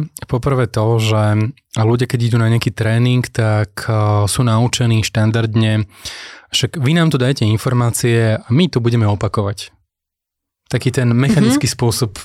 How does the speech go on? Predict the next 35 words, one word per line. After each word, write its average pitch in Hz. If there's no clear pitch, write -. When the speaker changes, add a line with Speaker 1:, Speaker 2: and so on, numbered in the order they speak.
Speaker 1:
prístupu 117
k 107
vzdelávaniu. 104
Čiže -
žiadne 123
také, 107
že 104
aktívne 110
uvažovať 104
a -
niečo 104
Speaker 2:
No, 302
aby 214
Speaker 1:
zmeniť. 208
Speaker 2:
sme 202
sa 185
to -
teda, 165
ako 143
do 156
praxe 196
dostali, 170
tak 170
väčšinou 165
máme 151
ten 147
pocit, 143
že 135
Speaker 1:
V -
preklade 170
Speaker 2:
si 131
to 147
Speaker 1:
povedané, 143
Speaker 2:
takto 139
vyskúšame. 123